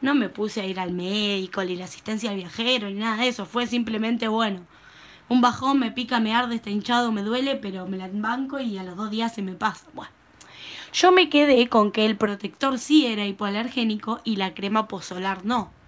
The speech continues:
Entonces que seguramente lo que me dio alergia fue la crema posolar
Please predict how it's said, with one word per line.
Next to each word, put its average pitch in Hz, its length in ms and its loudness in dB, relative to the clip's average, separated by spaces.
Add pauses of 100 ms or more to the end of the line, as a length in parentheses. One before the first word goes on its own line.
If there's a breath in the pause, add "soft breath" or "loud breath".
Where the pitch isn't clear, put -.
(560 loud breath)
Entonces 220 440 -2
que 226 100 -6
seguramente 226 800 0
lo 220 120 -2
que 202 100 -8
me 190 100 -2
dio 196 140 -2
alergia 214 380 -4
fue 214 160 -6
la 185 140 -8
crema 196 300 -6
posolar 220 580 -8